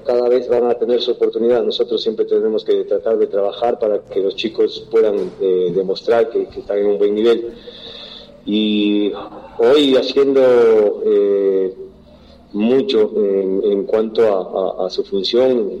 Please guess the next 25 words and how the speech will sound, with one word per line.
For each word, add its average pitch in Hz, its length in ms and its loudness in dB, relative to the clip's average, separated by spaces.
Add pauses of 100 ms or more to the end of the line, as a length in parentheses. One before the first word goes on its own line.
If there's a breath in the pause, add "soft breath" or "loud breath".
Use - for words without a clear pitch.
eh, 92 420 0
tratamos 101 400 -4
de 98 120 0
trabajarlo 101 720 -2
para 98 360 -4
que 92 120 -4
pueda 104 240 0
estar 104 280 -2
algún 101 300 0
rato 104 220 -2
de 101 80 0
titular 117 400 0
y, 98 320 -6
y 98 120 -8
creo 101 200 -4
que 104 80 -2
se - 120 -8
va 101 120 0
ganando 101 360 -2
las 92 200 -2
opciones 104 640 -4 (400 loud breath)
o 98 60 2
las 95 140 0
oportunidades 104 800 0
en, 92 220 -2